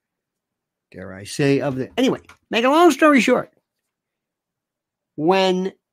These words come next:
do you remember when covid first came out and people were saying, "This is how you wash your hands"? Remember that? There was a, there was a fellow from Mount Sinai who said, "Well, I'm a surgeon,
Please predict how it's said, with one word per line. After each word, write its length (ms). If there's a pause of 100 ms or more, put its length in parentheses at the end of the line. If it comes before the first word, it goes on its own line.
(240)
do 120
you 160
remember 280
when 120
covid 300
first 300
came 200
out 120
and 100
people 160
were 80
saying, 260
"This 140
is 100
how 100
you 140
wash 340
your 100
hands"? 340
Remember 260
that? 180 (680)
There 100
was 180
a, 140
there 120
was 140
a 60
fellow 580 (480)
from 480
Mount 240
Sinai 440
who 100
said, 180
"Well, 140
I'm 160
a 40
surgeon, 680